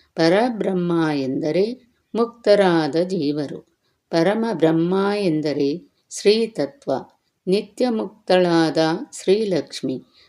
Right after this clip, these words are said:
ಪರಮ ಮಹಾಬ್ರಹ್ಮ ಎಂದರೆ ನಾರಾಯಣ, ಭಗವಂತ ಪರಾಯಣರಿಗೂ ಕೂಡ ಪರಮ. ಇಲ್ಲಿ ಪಾರಾಯಣರು ಎಂದರೆ ನಮಗೆ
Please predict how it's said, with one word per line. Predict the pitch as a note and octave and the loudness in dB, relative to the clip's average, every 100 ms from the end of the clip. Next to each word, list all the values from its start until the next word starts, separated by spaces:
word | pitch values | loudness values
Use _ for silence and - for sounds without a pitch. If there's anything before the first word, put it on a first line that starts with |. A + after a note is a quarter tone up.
| - | -4
ಪರಮ | E3 F3+ A3+ A3 | 0 0 0 0
ಮಹಾಬ್ರಹ್ಮ | F3 C#3+ C3 F3 G3 A3+ G3+ E3+ E3 D#3+ D#3 D3+ | -2 -2 0 0 0 -2 0 0 2 0 0 -2
ಎಂದರೆ | C#3 B2+ - D#3 F#3+ A3+ - - _ - | -2 -4 -4 -2 -2 -4 -16 -20 _ -4
ನಾರಾಯಣ, | D3 D3+ F#3+ G#3+ G#3+ F#3+ D3+ C3+ B2 _ _ _ - | -2 0 0 -4 -2 0 0 -2 -6 _ _ _ -8
ಭಗವಂತ | C#3+ C#3 E3+ G3+ A3+ A3 F3+ | -4 2 2 2 -2 -4 -2
ಪರಾಯಣರಿಗೂ | D#3+ C#3+ D3 C#3+ D3 D#3+ E3 E3+ E3+ E3+ E3+ F3 F3+ F#3+ G3+ | -2 -2 -4 -4 -2 2 2 2 2 2 0 0 -2 -2 -6
ಕೂಡ | - D#3+ C#3 C3+ C#3 C#3+ C#3+ _ _ _ - | -4 -2 0 -2 -4 -8 -10 _ _ _ -6
ಪರಮ. | C#3+ C#3 C3+ D3 C#3+ C3 _ _ - | -4 -4 -4 -4 -4 -8 _ _ -4
ಇಲ್ಲಿ | G3 B3 B3+ B3 | 2 4 4 2
ಪಾರಾಯಣರು | E3 C#3 D#3+ G#3+ A#3+ A#3+ A3 F3+ D#3 D3 D#3 D3+ - _ _ _ _ _ E3+ | -2 -2 -2 0 -2 -2 -2 0 0 0 0 0 -6 _ _ _ _ _ 2
ಎಂದರೆ | F#3+ A#3+ G#3+ D3+ C#3 C3 - _ _ _ - | 4 4 2 2 0 -2 -10 _ _ _ -2
ನಮಗೆ | D#3+ F3+ A3+ A3 F3+ - | 2 2 0 0 -2 -2